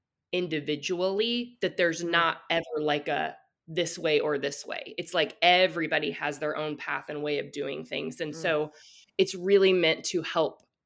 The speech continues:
Speaker 1: raise children and them not have to decondition from those societal constructs so much. And it's crazy because even having studied this for several years now and putting it into practice,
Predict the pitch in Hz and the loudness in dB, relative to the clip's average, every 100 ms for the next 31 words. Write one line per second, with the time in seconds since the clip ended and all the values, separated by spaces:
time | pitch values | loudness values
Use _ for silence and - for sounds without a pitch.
0 | - 160 170 170 160 - - 151 147 202 | -6 6 8 8 4 -2 -4 -2 0 2
1 | 254 277 294 _ _ _ _ _ - 170 | 2 0 -8 _ _ _ _ _ 2 4
2 | 175 170 165 160 151 151 139 - - 147 | 4 4 2 0 -2 -6 -8 -8 -6 -6
3 | 143 - 160 143 156 139 143 - - - | -8 -10 -10 -8 -6 -6 -6 -6 -8 -8
4 | 156 143 165 - 165 - - - - - | -6 -6 -8 -10 -10 -6 -6 -6 -10 -12
5 | - - - - - - - - - - | -18 -14 -12 -12 -12 -12 -10 -8 -10 -12
6 | - 302 320 320 - 349 330 277 - 254 | -4 0 0 -2 -2 0 2 0 -4 -4
7 | 285 269 - 294 311 320 302 285 277 254 | -4 -4 -4 0 2 2 0 0 0 -2
8 | 247 302 294 294 226 226 - 226 - 233 | -2 0 0 0 -2 -6 -6 -8 -4 -6
9 | 220 226 214 254 285 240 220 208 220 214 | -2 -4 0 0 0 0 2 2 0 -2
10 | 202 240 247 233 226 220 220 247 269 262 | -4 -4 -4 -2 -2 -4 -2 0 0 -2
11 | 220 | -8